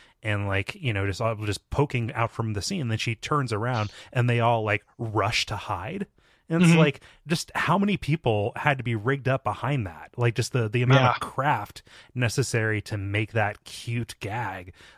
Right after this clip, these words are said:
Speaker 1: look as good and as funny as it did. Like, it's a laugh out loud moment, at least it <laughs> was for me. And just, like, the, the amount of artistry that had to go into that is just astonishing.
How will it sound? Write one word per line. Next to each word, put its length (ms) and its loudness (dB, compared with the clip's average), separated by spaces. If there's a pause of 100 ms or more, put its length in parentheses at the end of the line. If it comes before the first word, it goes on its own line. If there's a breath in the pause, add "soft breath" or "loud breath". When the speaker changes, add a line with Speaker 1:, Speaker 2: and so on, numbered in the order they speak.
Speaker 1:
look 300 -2
as 140 -2
good 240 0
and 80 -2
as 160 -6
funny 260 -2
as 100 -6
it 160 -10
did. 300 2
Like, 300 -4 (200 loud breath)
it's 140 -2
a 60 6
laugh 260 4
out 160 0
loud 180 -2
moment, 280 0
at 60 -6
least 200 -4
it 180 0
<laughs> 0 -
was 220 4
for 180 -4
me. 360 -2 (340 loud breath)
And 140 0
just, 260 -2
like, 220 -2
the, 120 2
the 120 -2
amount 240 2
of 100 -2
artistry 460 0
that 100 2
had 140 -6
to 40 -10
go 180 -6
into 180 -2
that 160 -8
is 120 -10
just 220 -10
astonishing. 720 -8